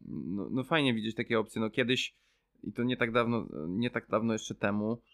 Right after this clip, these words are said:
em, to żeby zarabiać w jiu-jitsu w Polsce, no to tak, najpierw to trzeba było być bagim, czyli mieć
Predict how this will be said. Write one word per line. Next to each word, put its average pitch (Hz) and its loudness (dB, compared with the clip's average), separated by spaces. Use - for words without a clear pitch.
em, 71 -6
to 107 -6
żeby 107 -4
zarabiać 113 2
w 107 -8
jiu-jitsu 117 -2
w - -14
Polsce, 110 -2
no 113 0
to 110 -4
tak, 90 -2
najpierw 123 0
to - -10
trzeba 110 0
było 110 2
być 104 -4
bagim, 113 2
czyli 113 0
mieć 113 0